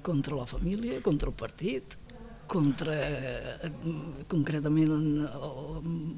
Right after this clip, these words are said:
company marit, contra els fills. Ningú no vol tornar, només vol tornar ella. Eh, allà, els fills estan perfectament arrelats a París. Eh, eh, el, el, el Gregori López Raimundo, que és la seva parella,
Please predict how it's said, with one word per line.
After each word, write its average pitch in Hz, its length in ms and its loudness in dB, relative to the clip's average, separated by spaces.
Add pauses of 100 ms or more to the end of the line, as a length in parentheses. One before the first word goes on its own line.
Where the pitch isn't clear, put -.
company 165 420 0
marit, 226 480 0
contra 160 320 -2
els 139 160 -4
fills. 285 540 -4 (340)
Ningú 156 240 4
no 262 80 2
vol 147 160 2
tornar, 180 300 -2 (680)
només 185 240 4
vol 208 160 6
tornar 165 300 6
ella. 233 240 2 (720)
Eh, 156 300 -2 (100)
allà, 160 380 -4 (100)
els 135 160 -8
fills 185 240 -2
estan 202 240 -4
perfectament 156 800 0
arrelats 151 640 -6
a 175 80 -2
París. 151 480 -4
Eh, 143 320 -6
eh, - 680 -10
el, 123 200 -4 (340)
el, 131 640 -8 (680)
el - 560 -8
Gregori 151 400 2
López 185 240 0
Raimundo, 185 400 0
que 240 100 -4
és 160 80 -4
la 143 120 -4
seva 156 200 -6
parella, 156 360 -6